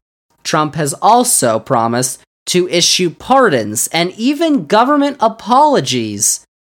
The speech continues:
to those who have been charged for their involvements in the insurrection on January sixth, twenty twenty-one. How wonderful. But what Trump also wants to do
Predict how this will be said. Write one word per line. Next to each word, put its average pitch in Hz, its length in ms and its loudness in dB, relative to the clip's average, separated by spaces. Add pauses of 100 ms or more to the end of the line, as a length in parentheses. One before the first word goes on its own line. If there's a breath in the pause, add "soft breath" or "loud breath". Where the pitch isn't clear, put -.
(240)
to 180 200 0
those 185 360 2
who 214 80 0
have 202 160 2
been 185 160 0
charged 156 720 0 (320)
for 160 160 -2
their 180 240 2
involvements 156 760 0
in 135 180 -2
the 123 200 -2
insurrection 156 920 -2 (320)
on 131 220 0
January 147 520 -2
sixth, - 580 -4 (140)
twenty 127 320 -4
twenty-one. 120 540 -6
How 151 380 2
wonderful. 101 840 -8 (220 soft breath)
But 165 120 2
what 165 220 0
Trump 175 280 -2
also 208 360 2
wants 139 240 0
to 139 80 -4
do 127 340 -2